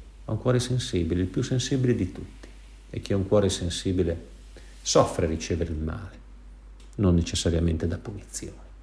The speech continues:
Quindi, misericordia io voglio e non sacrificio vuole liberare la nostra vita da un rapporto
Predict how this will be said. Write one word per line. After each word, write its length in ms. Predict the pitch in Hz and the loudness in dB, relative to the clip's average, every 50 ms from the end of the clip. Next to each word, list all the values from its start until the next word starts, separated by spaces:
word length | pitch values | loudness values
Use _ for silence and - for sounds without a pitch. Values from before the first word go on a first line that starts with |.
| - - - - - - - - - - | -20 -20 -20 -20 -20 -20 -20 -20 0 6
Quindi, 580 | - 160 170 156 139 117 - - - - - - - - - - - - - - - - - - - - - - - - - - - - - - - - - | 8 10 10 10 10 8 6 2 -4 -10 -14 -16 -18 -18 -20 -20 -20 -20 -20 -20 -20 -20 -20 -20 -20 -20 -20 -20 -18 -16 -16 -16 -16 -18 -20 -20 -20 -6 2
misericordia 680 | - 113 120 107 123 120 135 131 165 165 170 156 151 143 | 4 6 8 10 10 10 10 12 12 12 12 12 12 12
io 100 | 135 127 | 12 12
voglio 440 | 143 156 160 160 143 143 139 135 135 | 12 12 10 10 10 12 12 12 12
e 80 | 131 | 10
non 200 | 135 151 165 160 | 10 8 8 6
sacrificio 1000 | - - 147 131 - 135 123 - - 175 165 - - 147 127 120 - - - - - - - - - - - - - - - - - | 6 6 4 4 4 2 2 4 4 4 4 6 6 8 8 8 6 2 -2 -10 -16 -20 -20 -20 -20 -20 -20 -20 -20 -20 -20 -10 -4
vuole 360 | - 98 107 127 135 135 127 | 2 8 10 12 12 12 12
liberare 760 | 123 120 143 135 123 135 135 139 156 160 143 120 110 107 107 104 | 12 12 12 12 12 12 12 12 12 10 10 10 8 8 8 6
la 80 | 107 | 6
nostra 400 | 107 113 117 113 - - 120 117 | 6 4 4 2 2 4 4 6
vita 480 | 110 127 135 135 123 131 - 110 98 95 | 6 6 6 6 4 4 4 4 6 6
da 200 | 95 98 101 101 | 6 6 6 6
un 120 | 101 104 104 | 6 6 6
rapporto 1160 | 110 107 - - - 131 127 131 123 120 - - - 117 107 101 98 95 92 87 - - | 4 4 2 4 8 10 10 10 8 6 4 4 6 8 8 8 8 6 4 2 -2 -8